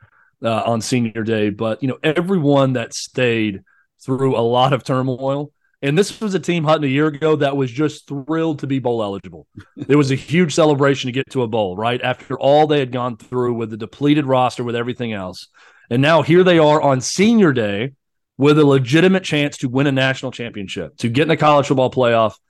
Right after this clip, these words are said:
and win a national title. It is a remarkable rise for this program under Josh Heupel. And it's time not to celebrate Josh Heupel, but to celebrate the players that decided not to leave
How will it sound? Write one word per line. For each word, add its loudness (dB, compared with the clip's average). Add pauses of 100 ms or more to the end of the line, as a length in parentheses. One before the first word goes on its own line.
(180)
and -2
win 2
a 2
national 0
title. -4
It 2
is 2
a 4
remarkable -2
rise -6 (300)
for -6
this 0
program 0
under -4
Josh -4
Heupel. -6 (340)
And 0
it's -4
time 2
not 2
to -2
celebrate 2
Josh 2
Heupel, 0
but -10
to -10
celebrate 0
the -10
players -4 (320)
that -2
decided 2
not -2
to -4
leave -6